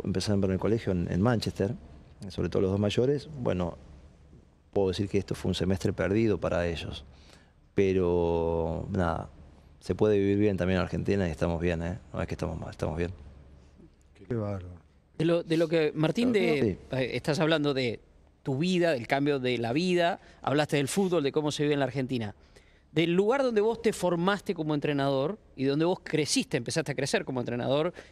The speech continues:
Speaker 3: dirigiendo lo que dirigías en Bayern Múnich. ¿Qué es lo que aplicás acá? ¿Qué es lo que podés aplicar en ese contexto?
Speaker 1: Mira, Dani, eh, a ver,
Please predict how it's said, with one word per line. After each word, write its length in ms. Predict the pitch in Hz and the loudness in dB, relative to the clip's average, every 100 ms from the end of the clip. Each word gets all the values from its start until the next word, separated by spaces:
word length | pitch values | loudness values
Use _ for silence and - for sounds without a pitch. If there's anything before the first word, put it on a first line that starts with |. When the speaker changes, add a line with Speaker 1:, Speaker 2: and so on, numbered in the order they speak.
| - | -14
Speaker 3:
dirigiendo 640 | - 120 - 139 135 127 - | -6 -4 -2 0 2 0 -2
lo 120 | 123 | -4
que 80 | 120 | -2
dirigías 360 | 127 127 139 139 | 0 0 0 2
en 160 | 190 | 2
Bayern 240 | 131 131 127 | 2 0 0
Múnich. 300 | 113 104 - - - _ _ _ | -4 -6 -12 -20 -20 _ _ _
¿Qué 120 | - | -2
es 40 | 254 | 0
lo 100 | 269 | 2
que 140 | 247 | 0
aplicás 540 | 214 - 175 - 170 - | 0 0 -2 0 0 -2
acá? 220 | 139 123 | -2 -2
¿Qué 160 | - 202 | 0 2
es 80 | |
lo 100 | 220 | 2
que 120 | 214 190 | 0 0
podés 340 | 180 185 - | 0 0 0
aplicar 440 | 165 160 156 160 131 | -2 -2 0 0 0
en 100 | 127 | -2
ese 140 | - - | 2 2
contexto? 380 | - 113 104 - - - - - - _ _ _ _ _ _ _ _ _ - | 4 -2 -6 -12 -20 -20 -20 -20 -20 _ _ _ _ _ _ _ _ _ -2
Speaker 1:
Mira, 140 | 123 | 2
Dani, 140 | 127 123 | 2 4
eh, 640 | 110 110 107 104 98 95 | 4 4 4 4 2 2
a 80 | - | 2
ver, 200 | 107 98 | 2 2